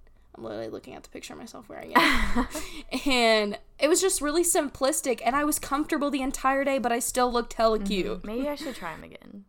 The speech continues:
Speaker 2: <laughs>
Speaker 1: I wanna get a black pair so I can get band tees and wear them with biker shorts and do, like, the look, because I feel like with my cheetah print ones, I can't do that.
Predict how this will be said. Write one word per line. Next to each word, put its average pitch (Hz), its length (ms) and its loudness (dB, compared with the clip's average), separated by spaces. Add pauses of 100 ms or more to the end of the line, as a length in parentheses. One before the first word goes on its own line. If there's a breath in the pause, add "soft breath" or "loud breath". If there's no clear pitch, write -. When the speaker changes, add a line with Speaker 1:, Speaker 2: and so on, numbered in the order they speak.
Speaker 2:
<laughs> - 480 -8
Speaker 1:
I 262 120 0
wanna 277 260 2
get 359 120 0
a 370 80 4
black 226 540 0
pair 302 340 0
so 262 160 -2
I 240 60 2
can 233 180 -4
get 214 200 -2
band 196 360 -4
tees 233 520 -6 (180)
and 214 220 -2
wear 202 220 0
them 262 460 -4
with 226 320 -6
biker 214 300 -6
shorts 262 320 -8
and 214 120 -4
do, 220 100 -4
like, 208 200 -2
the 202 100 -4
look, 180 320 -6
because 254 240 -4
I 233 100 0
feel 226 200 -2
like 226 160 -2
with 208 160 -6
my 214 140 -4
cheetah 202 320 -10
print 285 220 -10
ones, 285 520 -8 (180)
I 220 100 -8
can't 240 340 -12
do - 160 -12
that. - 300 -16